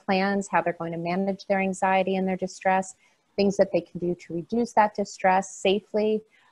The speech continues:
um, and effectively, and how they can continue to ideally manage themselves without having to be hospitalized. That's the purpose of a safety plan.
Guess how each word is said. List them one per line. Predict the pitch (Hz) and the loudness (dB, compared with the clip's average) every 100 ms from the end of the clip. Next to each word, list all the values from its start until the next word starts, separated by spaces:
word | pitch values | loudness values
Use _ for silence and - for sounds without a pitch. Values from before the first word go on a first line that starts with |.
| - | 0
um, | 180 175 - | 0 0 -2
and | 165 | -2
effectively, | - 233 233 208 208 190 | 2 2 2 -2 0 0
and | 180 | -2
how | 180 175 | -2 0
they | 170 | 0
can | - 170 | -2 -10
continue | - 160 170 165 160 | -10 -8 -6 -4 -4
to | - 170 165 160 156 156 - | -4 0 0 0 -2 -4 -4
ideally | 175 214 233 220 185 | -2 4 4 4 -2
manage | 185 202 190 | -4 -6 -6
themselves | 180 - 165 165 175 | -12 -10 -10 -8 -8
without | 165 175 - | -8 -10 -8
having | 170 165 165 | -10 -10 -14
to | _ | _
be | 160 | -14
hospitalized. | - 156 - - 147 - - - _ _ _ - | -8 -8 -8 -12 -10 -10 -12 -18 _ _ _ 4
That's | 226 233 | 4 4
the | - 226 | -2 -4
purpose | - 190 185 180 - | -4 -6 -6 -6 -6
of | 175 | -4
a | |
safety | 175 165 165 156 | -2 -4 -4 -8
plan. | 156 - - | -12 -16 -14